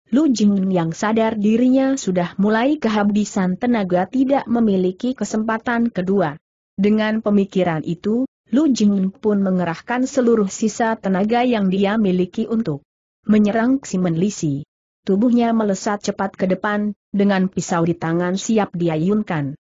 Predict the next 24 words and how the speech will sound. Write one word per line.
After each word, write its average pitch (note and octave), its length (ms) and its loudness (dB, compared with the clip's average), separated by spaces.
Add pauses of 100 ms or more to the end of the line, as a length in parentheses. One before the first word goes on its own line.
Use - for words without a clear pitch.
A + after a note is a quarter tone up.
(240)
Di G#3 140 0
luar A#3 340 2
dugaan A3+ 540 2
setiap F3 400 -2
orang, F#3 480 0 (180)
golok G#3 460 0
yang G#3 240 0
sudah F3+ 320 -2
melaju, G3+ 640 0 (220)
melewati G3+ 580 0
tubuh C4 320 0
Lu C4 160 4
Jingyun, A3 500 2 (220)
tiba-tiba A3+ 640 2
berputar A3+ 640 -2
dan G#3 220 0
sekarang G#3 500 -4
mengancam G3+ 640 2
punggung A#3 400 2
Lu C4 160 2
Jingyun A#3 560 2
yang D#3+ 240 -2
terbuka G#3 480 0
lebar. E3 460 -2